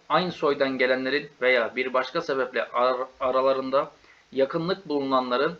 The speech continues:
muhaliflere karşı birlikte hareket etmelerini sağlayan dayanışma duygusudur. Seciye,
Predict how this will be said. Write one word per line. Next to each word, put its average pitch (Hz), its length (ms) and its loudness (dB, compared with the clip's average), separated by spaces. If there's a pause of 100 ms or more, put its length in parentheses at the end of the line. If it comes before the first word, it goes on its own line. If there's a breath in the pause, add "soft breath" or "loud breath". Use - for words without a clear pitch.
(120)
muhaliflere 135 640 -2
karşı 123 380 -6
birlikte 131 320 -6
hareket 127 380 -4
etmelerini 123 460 -8
sağlayan 135 440 2 (100)
dayanışma 117 460 -6
duygusudur. 143 580 -6 (840 loud breath)
Seciye, 170 720 0